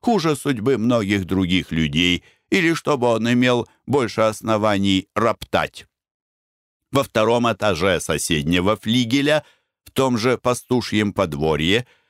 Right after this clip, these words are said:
в квартире номер три, живут двое других наших знакомых, полковники Альтамонт, посланник набоба Лукновского,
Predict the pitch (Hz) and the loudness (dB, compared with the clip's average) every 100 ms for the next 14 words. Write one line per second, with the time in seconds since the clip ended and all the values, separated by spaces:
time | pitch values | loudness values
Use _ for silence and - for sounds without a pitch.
0 | _ - - 202 185 170 156 143 131 120 | _ -8 -2 -2 -2 -2 0 2 0 -2
1 | - 113 123 113 117 110 - 101 82 67 | -4 -2 0 2 0 -2 -4 -4 -4 -6
2 | - _ _ - - 131 175 196 220 220 | -12 _ _ -20 -6 -2 0 2 0 -2
3 | - 117 135 165 165 160 143 151 110 113 | -8 -4 0 0 0 -2 0 -2 0 0
4 | - 98 101 98 98 92 104 101 98 95 | -2 -2 -2 0 -2 0 0 0 0 0
5 | 95 104 - - _ _ _ 190 175 185 | 0 -2 -6 -18 _ _ _ -2 0 0
6 | 165 156 147 135 143 - 104 101 101 143 | 0 0 0 0 -2 0 0 0 0 -2
7 | 151 156 165 170 - - _ _ _ _ | 0 0 0 -2 -10 -18 _ _ _ _
8 | _ - 120 - 120 123 120 120 - 110 | _ -4 -4 0 0 0 0 0 0 -2
9 | 107 110 101 107 98 101 117 - 104 101 | 0 0 0 0 0 0 -2 0 -2 -2
10 | - - 104 104 | -4 -2 0 0